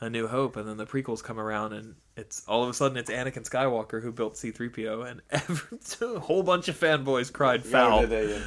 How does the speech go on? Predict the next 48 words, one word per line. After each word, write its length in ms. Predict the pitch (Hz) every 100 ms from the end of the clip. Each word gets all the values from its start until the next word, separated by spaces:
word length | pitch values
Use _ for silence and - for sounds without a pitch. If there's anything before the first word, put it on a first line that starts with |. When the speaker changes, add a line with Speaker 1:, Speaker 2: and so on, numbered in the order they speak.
| 92 -
Speaker 1:
Oh, 120 | 147
yeah. 300 | 143 104 120 175
And 160 | 143
George 220 | 143 160 147
Lucas 340 | 156 151 143
probably 280 | 135 139 131
didn't 280 | 131 143 139
even 180 | 143 139
remember. 400 | 135 139 156 151
I 140 | 139 190
don't 160 | 226
remember 380 | 131 123 113 117
that 200 | 104 104
story 440 | - 101 101 135
where 100 | 147
it 80 | 117
talked 220 | - 113
about 240 | 120 113 -
C 100 | 120
three 200 | 117 117
P 160 | 127 123
O 40 |
Speaker 2:
Yeah. 40 | 135
Speaker 1:
being, 360 | 120 120 123 - _ - - - -
so 160 | - 147
they 80 |
basically 360 | 147 180 180 151
did 120 | 151
away 220 | 147 151 151
with 100 | 127
everything, 300 | 117 117 117
but 80 | 110
it's 80 | -
because 360 | 120 151 139
they're 140 | 123 110
creating 440 | 120 113 110 107
their 140 | 107
whole 160 | 110 110
thing. 260 | - 120 120
Now 200 | 131 131
there's 160 | 117
a 40 | 110
whole 180 | 120 117
new 200 | 123 143
set 220 | 139 120
of 180 | 117 -
books 280 | 113 - 113
out, 320 | 113 110